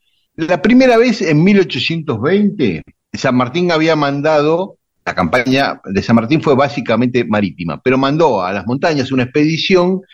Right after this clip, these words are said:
para reclutar gente, soldados y básicamente aborígenes. Y va Arenales, eh, al mando de esa expedición y arma un buen ejército y se enfrentan a los españoles.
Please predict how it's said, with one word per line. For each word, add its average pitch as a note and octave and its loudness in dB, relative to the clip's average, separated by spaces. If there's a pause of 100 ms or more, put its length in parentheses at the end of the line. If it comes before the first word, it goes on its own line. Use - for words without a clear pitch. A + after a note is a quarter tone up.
(360)
para E3+ 0
reclutar C3+ 0 (100)
gente, C3 2
soldados A#2 2
y A#2+ 2
básicamente C3 0 (100)
aborígenes. G2 -2 (300)
Y A3+ 0 (280)
va F3+ 0
Arenales, C#3 -2 (140)
eh, D#2 -4
al D#2 0
mando A#2 4
de G#2 2
esa G2+ -2
expedición G3 2
y B2 2
arma B2+ -2 (140)
un F#2+ 4
buen B2 4
ejército C3+ 0 (380)
y A#2 0
se C#3+ -2
enfrentan D3 0
a C#3 2
los B2 0
españoles. G2 -8